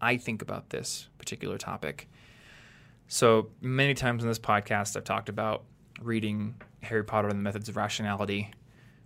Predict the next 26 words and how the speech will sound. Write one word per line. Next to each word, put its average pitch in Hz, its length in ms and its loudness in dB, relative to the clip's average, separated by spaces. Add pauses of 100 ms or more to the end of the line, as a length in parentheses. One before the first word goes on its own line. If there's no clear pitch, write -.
which, - 480 -2 (160)
uh, - 160 -2
for - 180 2
anyone 135 200 6
who 127 60 4
doesn't 120 300 6
know, 110 340 8
this 110 140 -2
is 110 100 -2
a 107 60 -2
fan 117 300 2
fiction 110 460 -2
written 110 240 -2
by 107 200 2
an 104 220 -2
artificial 123 480 0
intelligence 113 640 0
researcher 104 600 -2
who 107 140 -6
has, 104 120 -2
like, 104 140 -2
a 104 60 -4
math 104 480 -2
P 113 160 -2
H 104 240 -2
D. 104 300 -4